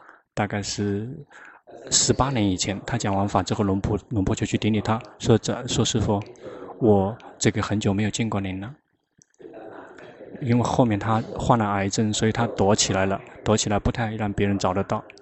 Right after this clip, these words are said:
他修，他修他自己的行。说：“师父，我已经很久没有见过您了。”他回答说：“这个师父，我，我记得你，真正的修行人是不多的。”他称龙婆为修行人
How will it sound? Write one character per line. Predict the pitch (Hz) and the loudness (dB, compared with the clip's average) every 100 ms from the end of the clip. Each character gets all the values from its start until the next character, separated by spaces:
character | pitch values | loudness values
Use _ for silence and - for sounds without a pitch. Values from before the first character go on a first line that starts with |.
| - - - | -20 -20 -8
他 | 117 | -4
修， | - - - | -2 -4 -6
他 | - | -6
修 | 113 123 | -4 -4
他 | 113 | -4
自 | 113 - | -6 -8
己 | 113 | -8
的 | 101 | -6
行。 | - 98 104 _ _ _ _ _ _ _ _ - - - - - - - | -6 -8 -12 _ _ _ _ _ _ _ _ -20 -20 -18 -18 -16 -18 -10
说 | - 123 110 | 0 2 2
：“师 | - - 120 | 0 0 0
父， | 107 110 113 - - - - - - - - | 2 0 -4 -16 -20 -16 -14 -14 -16 -18 -2
我 | 113 104 101 - | 4 6 4 0
已 | 135 104 | -2 0
经 | 110 | 0
很 | 104 104 | 0 0
久 | 104 | 0
没 | 101 | 0
有 | 101 | -2
见 | 117 | -4
过 | 104 | -4
您 | 98 92 | -4 -4
了。” | 92 101 127 _ _ - - - - - - - - - _ _ | -6 -8 -14 _ _ -20 -20 -16 -16 -18 -20 -20 -20 -20 _ _
他 | - 110 | 0 0
回 | 101 98 | 2 0
答 | 104 | 0
说 | 95 110 101 - - - - - - _ - | 0 0 -2 -6 -16 -16 -18 -20 -20 _ -4
：“这 | 120 | -2
个 | 110 | 0
师 | - 131 | 2 0
父， | - | 0
我， | 123 107 - - | 0 0 0 0
我 | 107 | 2
记 | 135 | 4
得 | 120 110 | 4 2
你， | 92 - - - | 0 -4 -18 -2
真 | 143 143 | 0 2
正 | 110 | 2
的 | 101 | 2
修 | 117 | 2
行 | 107 98 | 0 -2
人 | 95 | -2
是 | - | -4
不 | - | -4
多 | - 101 | 0 0
的。” | 107 - - - - - - - | -2 -6 -12 -16 -16 -18 -16 -2
他 | 117 110 107 | 2 2 0
称 | - 117 107 | 0 2 2
龙 | 95 | 2
婆 | 98 107 | 2 2
为 | 98 | 0
修 | - 110 | -2 -2
行 | 98 | -2
人 | 92 | -4